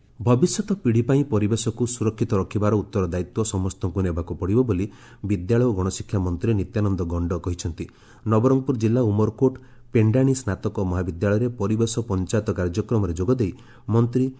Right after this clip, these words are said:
ଗଛ ଓ ଜଙ୍ଗଲକୁ ସୁରକ୍ଷା ଦେବା ପାଇଁ ବନ ବିଭାଗ ଓ ପ୍ରଶାସନକୁ ଆହ୍ୱାନ ଦେଇଛନ୍ତି। ଗଞ୍ଜାମ ଜିଲ୍ଲାରେ ସଡ଼କ ସୁରକ୍ଷା ସମ୍ପର୍କିତ ପଦକ୍ଷେପ ଉପରେ ସଡ଼କ ସୁରକ୍ଷା କମିଟି ବୈଠକରେ ଆଲୋଚନା ହୋଇଛି।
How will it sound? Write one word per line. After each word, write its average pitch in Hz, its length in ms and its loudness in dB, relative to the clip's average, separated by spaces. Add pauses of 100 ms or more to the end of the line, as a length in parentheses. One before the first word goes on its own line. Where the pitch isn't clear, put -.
(140)
ଗଛ 101 400 0
ଓ 139 120 4
ଜଙ୍ଗଲକୁ 104 520 -2
ସୁରକ୍ଷା - 360 -4
ଦେବା 90 240 0
ପାଇଁ 85 200 -4 (340)
ବନ 98 320 0
ବିଭାଗ 87 400 -2
ଓ 117 80 0
ପ୍ରଶାସନକୁ 104 640 -4 (420)
ଆହ୍ୱାନ 95 400 0 (120)
ଦେଇଛନ୍ତି। 85 480 -6 (340)
ଗଞ୍ଜାମ 135 460 4
ଜିଲ୍ଲାରେ 120 360 4
ସଡ଼କ 120 380 0
ସୁରକ୍ଷା 104 380 -2
ସମ୍ପର୍କିତ 101 600 -2
ପଦକ୍ଷେପ 92 540 -4
ଉପରେ 95 300 0 (340)
ସଡ଼କ 110 420 0
ସୁରକ୍ଷା 95 480 -4
କମିଟି 90 380 -4
ବୈଠକରେ 90 480 -2
ଆଲୋଚନା 87 380 -2
ହୋଇଛି। 82 320 -6